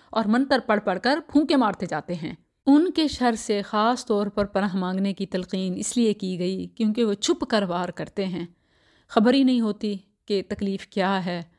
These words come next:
وہ بیماری سمجھ کر علاج معالجہ کرتا رہتا ہے اور تکلیف بڑھتی رہتی ہے۔ یہ معنی تو عام ہے اور یہ م-، معروف ہے، لیکن ایک اور معنی بھی نکلتا ہے۔ عقد سے مراد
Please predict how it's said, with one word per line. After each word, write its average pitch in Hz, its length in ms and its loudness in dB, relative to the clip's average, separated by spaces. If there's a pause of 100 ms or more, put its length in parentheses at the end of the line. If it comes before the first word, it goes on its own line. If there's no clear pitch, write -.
(340)
وہ - 100 4
بیماری 214 380 2
سمجھ 196 340 -4
کر 196 120 -2
علاج 190 380 -2
معالجہ 180 340 -2
کرتا 196 360 -2
رہتا 180 340 -4
ہے 185 120 -4
اور 170 160 -4
تکلیف 185 560 -4
بڑھتی 180 320 -2
رہتی 160 360 -4
ہے۔ 160 140 -8 (400)
یہ 330 60 2
معنی 233 340 2
تو 233 140 -2
عام 226 320 0
ہے 175 260 -4
اور 180 180 -6
یہ 208 260 0
م-، 180 440 -8
معروف 220 500 2
ہے، 165 180 -4 (500)
لیکن 220 200 -2
ایک 233 180 -2
اور 214 120 0
معنی 226 280 2
بھی 285 100 2
نکلتا 175 420 -2
ہے۔ 170 160 -12 (600)
عقد 226 320 2
سے 240 160 0
مراد 196 500 0